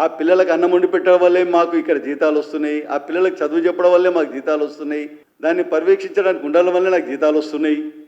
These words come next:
అనే ధోరణి ఎవరికి కూడా లేదు. వచ్చినామా, పోయినామా, సచ్చిన్రా, నాలుగు రోజులు సస్పెండ్ చేసినరా, మళ్ళా పైరవి చేసుకొని మంత్రుల ద్వారా, ప్రభుత్వం ద్వారా మళ్ళా మాకు ఎక్కడో దగ్గర ట్రాన్స్ఫర్ చేస్తారు.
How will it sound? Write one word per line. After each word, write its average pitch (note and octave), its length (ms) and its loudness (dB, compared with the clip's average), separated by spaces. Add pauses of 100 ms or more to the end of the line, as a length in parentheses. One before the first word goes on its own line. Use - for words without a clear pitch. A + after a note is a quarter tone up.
(180)
అనే F#3 260 -2
ధోరణి E3+ 840 -6
ఎవరికి D3 400 -8
కూడా D#3 160 -4
లేదు. A#2+ 260 -10 (340)
వచ్చినామా, F#3 560 2
పోయినామా, D3 560 -4 (360)
సచ్చిన్రా, F#3+ 540 2
నాలుగు E3+ 280 2
రోజులు E3 240 0
సస్పెండ్ E3+ 280 -2
చేసినరా, E3+ 540 0 (360)
మళ్ళా F#3+ 260 6
పైరవి F#3+ 480 4
చేసుకొని F3 400 -2
మంత్రుల E3+ 400 -2
ద్వారా, D#3+ 300 2
ప్రభుత్వం D#3+ 460 -2
ద్వారా D3+ 180 2
మళ్ళా E3 300 0
మాకు D#3+ 280 -2
ఎక్కడో E3 340 -2
దగ్గర D3+ 200 0
ట్రాన్స్ఫర్ D3 560 -6
చేస్తారు. D3+ 460 -8